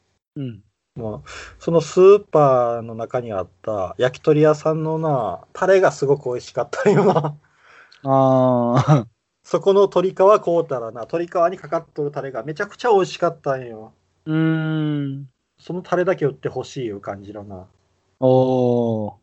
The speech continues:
Speaker 2: うん、あれも今食べたいけど食べれんやつやな。
Speaker 1: 秘伝のタレ？
Speaker 2: 秘伝のタレなんかな。<laughs> 秘伝のタレやろうな。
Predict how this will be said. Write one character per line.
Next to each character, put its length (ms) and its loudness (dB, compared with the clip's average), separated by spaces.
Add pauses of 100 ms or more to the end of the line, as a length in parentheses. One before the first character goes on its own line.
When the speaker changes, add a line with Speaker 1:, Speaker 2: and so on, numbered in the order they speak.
(280)
Speaker 2:
う 40 -16
ん、 220 -6
あ 60 4
れ 120 6
も 220 0
今 240 0
食 160 -2
べ 100 -4
た 140 -2
い 60 -2
け 80 -6
ど 100 -10
食 140 -10
べ 100 -4
れ 180 -6
ん 120 -12
や 120 -10
つ 120 -16
や 100 -12
な。 380 -12 (180)
Speaker 1:
秘 180 -2
伝 220 6
の 100 2
タ 140 2
レ？ 240 0 (480)
Speaker 2:
秘 140 4
伝 200 6
の 80 -2
タ 120 2
レ 120 4
な 140 2
ん 20 -4
か 140 -8
な。 420 -8 (680)
<laughs> 680 -20
秘 160 -8
伝 200 2
の 80 0
タ 140 0
レ 100 4
や 100 4
ろ 140 -4
う 40 -12
な。 240 -10